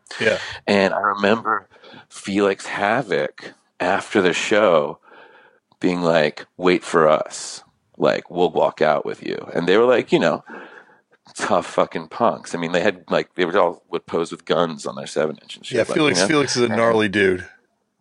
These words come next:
Speaker 2: Yeah. Um, and, like, I waited, and they, like, got all their shit together, and then we, like, all walked out, and there were, like,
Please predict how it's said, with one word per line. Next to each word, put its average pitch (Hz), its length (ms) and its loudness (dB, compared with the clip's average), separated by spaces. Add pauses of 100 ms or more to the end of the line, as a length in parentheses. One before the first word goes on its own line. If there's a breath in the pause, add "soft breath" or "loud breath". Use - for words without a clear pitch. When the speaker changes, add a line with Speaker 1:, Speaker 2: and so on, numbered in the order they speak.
(240)
Speaker 2:
Yeah. 101 380 2 (600 loud breath)
Um, 92 760 0 (800 soft breath)
and, 98 520 -4
like, 90 500 -2 (140)
I 87 120 -2
waited, 101 560 2
and 90 120 -8
they, 87 120 -4
like, 85 180 -2
got 85 160 2
all 87 80 2
their 95 80 -2
shit - 220 -10
together, 90 260 0
and 104 80 -4
then 98 140 -6
we, 98 100 0
like, 90 220 2
all 85 280 4
walked 82 400 -4
out, 104 380 2
and 90 160 -10
there 101 120 -4
were, 117 100 0
like, 123 480 0